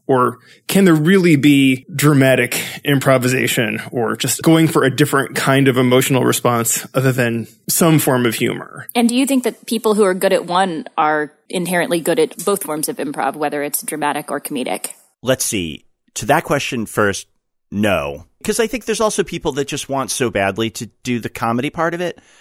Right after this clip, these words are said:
Speaker 3: 'cause that's so classically been tied to it. So I think maybe they'd be good at it, but also, like, they so have no interest in that. Also, I've seen a handful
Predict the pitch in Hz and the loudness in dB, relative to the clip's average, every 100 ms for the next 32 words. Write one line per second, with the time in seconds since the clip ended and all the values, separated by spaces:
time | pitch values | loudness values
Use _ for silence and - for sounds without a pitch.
0 | _ _ _ 139 - 131 - - 127 - | _ _ _ -10 -4 -4 -2 -2 -2 -4
1 | _ - 123 107 - 117 110 107 104 117 | _ -4 0 0 -2 -4 -2 -2 -2 0
2 | 107 101 123 127 127 _ - - 120 110 | 0 0 -2 -2 -4 _ -12 -2 2 2
3 | 107 - 120 107 - _ - 107 123 139 | 2 -2 -6 -6 -14 _ -2 2 4 6
4 | 160 165 160 165 170 175 180 180 - 120 | 4 4 4 2 4 2 2 0 0 0
5 | 113 113 - 117 107 98 92 - _ - | 2 2 0 0 0 0 -2 -8 _ -8
6 | 110 107 101 - _ - - 117 104 107 | -2 -2 -2 -8 _ -10 -2 0 0 -2
7 | 110 107 101 104 139 - 135 135 139 - | -2 0 -2 -2 -6 -6 -6 -4 -6 -8
8 | _ - - _ _ _ _ _ _ 143 | _ -20 -20 _ _ _ _ _ _ 2
9 | 190 233 202 170 151 165 170 - 233 190 | 4 4 4 4 4 2 -2 -2 -2 -4
10 | - 175 190 185 - 151 143 139 127 | -4 -6 -6 -6 -2 2 4 2 0